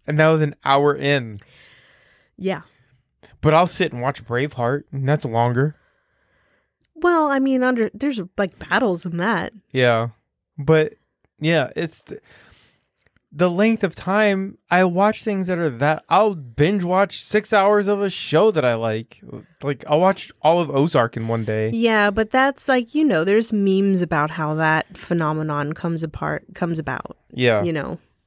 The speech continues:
Speaker 2: nobody wants to sit down and watch a movie anymore.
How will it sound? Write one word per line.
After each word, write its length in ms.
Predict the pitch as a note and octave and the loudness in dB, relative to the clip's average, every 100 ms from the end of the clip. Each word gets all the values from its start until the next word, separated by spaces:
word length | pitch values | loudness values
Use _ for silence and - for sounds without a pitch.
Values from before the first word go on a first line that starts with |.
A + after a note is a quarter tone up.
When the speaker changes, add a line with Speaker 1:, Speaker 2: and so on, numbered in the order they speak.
| _ G#3 | _ 0
Speaker 2:
nobody 380 | A#3 A#3+ B3 | 2 4 2
wants 340 | G#3 F3 C#3+ - | 2 0 -4 -6
to 140 | D#3 | -8
sit 200 | - - | -10 -8
down 200 | - D#3 | -4 -4
and 100 | D#3+ | -4
watch 220 | E3 D#3+ D#3 | -6 -6 -6
a 60 | |
movie 340 | E3 D#3+ D#3+ D#3+ | -6 -4 -6 -6
anymore. 500 | E3+ D#3+ D#3+ D#3+ | -6 -6 -8 -8